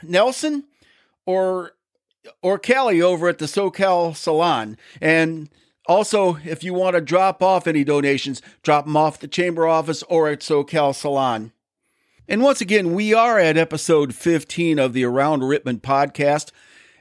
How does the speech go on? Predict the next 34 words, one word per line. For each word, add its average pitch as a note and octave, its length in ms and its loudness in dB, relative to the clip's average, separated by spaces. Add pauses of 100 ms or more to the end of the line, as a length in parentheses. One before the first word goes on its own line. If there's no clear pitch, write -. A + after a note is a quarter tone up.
(100)
And D#3 380 2 (880)
so E4 220 0
far, G3+ 600 2
you G#3+ 120 -4
know, G#3 80 2
I've F#3+ 160 4
not G3 260 0
taken, F3+ 580 -2
uh, D3+ 320 0 (880)
a D3 100 2
cent G3+ 320 0
from D#3 180 -2
anybody, D3+ 680 0 (180)
uh, C#3 280 0 (140)
in, D3 340 -6
in D3 180 0
regards D3+ 460 0
to C3+ 100 -6
sponsorship D#3+ 640 0
money. D#3 400 2 (320)
I've D3 220 2
not D#3 240 2
received, D#3+ 580 -4
you D#3 140 2
know, C#3+ 80 2
any F3 280 0
goods D#3 360 0
and D3+ 160 -4
services, F#3 560 -4
nor A#3 240 4
have A#3 100 -2
I A3+ 120 4
asked B3 300 2
for, C#3+ 220 -2